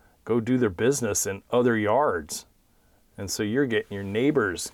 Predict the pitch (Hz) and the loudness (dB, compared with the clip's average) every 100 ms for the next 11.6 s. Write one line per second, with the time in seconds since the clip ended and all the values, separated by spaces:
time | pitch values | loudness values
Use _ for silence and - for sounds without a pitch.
0 | - - 98 - 104 92 - - 101 92 | -8 -4 -4 -4 -4 -4 -6 -12 -10 -4
1 | 113 131 90 87 101 92 90 104 165 - | 0 2 2 0 0 -4 -4 2 2 2
2 | - 98 101 - - - _ - - - | -2 -2 -4 -10 -20 -20 _ -20 -20 -20
3 | - 92 - 123 120 107 - 120 120 - | -20 -6 0 0 2 0 2 4 4 2
4 | 107 104 123 127 131 135 131 120 139 147 | -2 2 4 4 6 6 4 4 6 6
5 | 175 190 127 113 87 - - - - - | 4 4 4 2 0 -6 -18 -20 -20 -2
6 | 123 143 147 139 - 160 160 135 120 113 | 2 4 4 2 2 2 4 4 4 4
7 | 113 170 165 120 110 107 190 175 - 214 | 2 2 2 0 -2 2 4 2 -2 -4
8 | 247 - - - 156 196 185 185 202 214 | -4 -6 -14 -2 2 4 6 6 6 4
9 | 208 - - _ _ - 113 - 156 - | 2 -2 -8 _ _ -6 -4 0 0 2
10 | 123 - 151 143 123 143 107 87 - _ | 2 2 2 4 4 4 0 -4 -16 _
11 | _ _ 123 123 117 113 | _ _ 0 2 2 -2